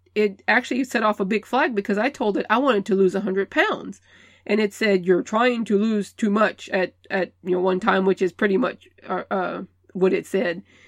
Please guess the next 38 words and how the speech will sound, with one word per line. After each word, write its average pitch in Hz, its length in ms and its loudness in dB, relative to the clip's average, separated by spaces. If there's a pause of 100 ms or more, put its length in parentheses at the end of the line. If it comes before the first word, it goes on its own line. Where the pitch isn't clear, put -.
(140)
And 226 100 -2
I 240 60 2
thought, 240 200 0
"Okay," 240 380 2
it 196 120 0
said 202 260 -2
to 190 100 2
redo 196 440 4
it. 190 80 -2
So 196 120 -2
I 190 140 4
put 214 280 -4
in, 196 300 -2
uh, 190 400 0
"Okay, 220 180 -2
let's 202 220 -2
lose 214 180 -4
fifteen 196 460 -4
pounds." - 440 -12 (640)
And 202 220 2
if 196 180 -2
I 208 80 2
remember 226 460 2
correctly, 208 560 -2
it 214 140 -2
said 214 340 -4
my 196 160 0
basal 226 380 -4
metabolic 202 640 0
rate 185 320 0 (420)
was 196 140 -2
supposed 214 320 -2
to 214 60 -4
be 190 100 -2
around 190 320 2
eighteen 247 460 -4
hundred 214 400 -4
calories. 190 680 -4